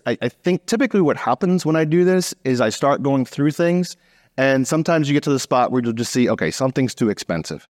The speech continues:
Other times you'll find out that the open A P I, I think in this case, and the estimates versus actual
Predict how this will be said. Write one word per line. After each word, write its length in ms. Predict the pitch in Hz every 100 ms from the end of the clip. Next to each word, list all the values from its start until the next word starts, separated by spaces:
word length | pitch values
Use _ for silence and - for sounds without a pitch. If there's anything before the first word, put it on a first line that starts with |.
| _
Other 240 | - 156 156
times 280 | 143 135
you'll 100 | 127
find 340 | 117 127 127 123
out 280 | 120 117 - _ _
that 480 | 110 117 113 - _ _ _ _
the 140 | 117 -
open 260 | 131 147
A 100 | 131
P 180 | 127 127
I, 180 | 117 120
I 40 |
think 220 | 113 117
in 80 | 107
this 180 | 110 -
case, 520 | - 110 104 - - _ _ _ -
and 200 | 120 113
the 120 | -
estimates 380 | 127 - 127 113
versus 240 | 120 113 -
actual 580 | 117 - 123 107 101